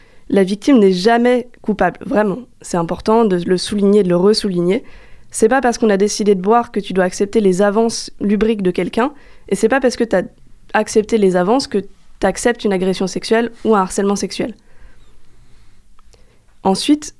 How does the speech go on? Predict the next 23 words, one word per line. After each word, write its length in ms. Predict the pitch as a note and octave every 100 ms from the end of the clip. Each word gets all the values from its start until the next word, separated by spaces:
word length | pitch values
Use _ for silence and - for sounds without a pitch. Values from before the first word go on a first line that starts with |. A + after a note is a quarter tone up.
| -
donc 200 | G3+ F#3+
là 80 | A#3+
on 80 |
a 80 | F#3
parlé 240 | F#3 G3+ G#3
des 120 | F#3+
violences 300 | F#3 F#3 F#3
sexistes 420 | A3 G#3+ A3+ A3
et 40 |
sexuelles, 540 | F#3 F#3 - B3 C4+ C4
mais 120 | G3+
il 60 | G3
y 40 |
a 40 | F#3
aussi 380 | F3+ - B3+ - - _ -
la 260 | G3+ F3+ F3 - -
né-, 280 | G#3+ G3+ F#3+ F#3
la 100 | F#3+
nécessité 600 | G3 G#3 A#3 - G3+ B3+
de 100 | F#3+
réduire 340 | G3 G3+ A3+
les 120 | F#3+
risques 360 | F#3+ B3+ -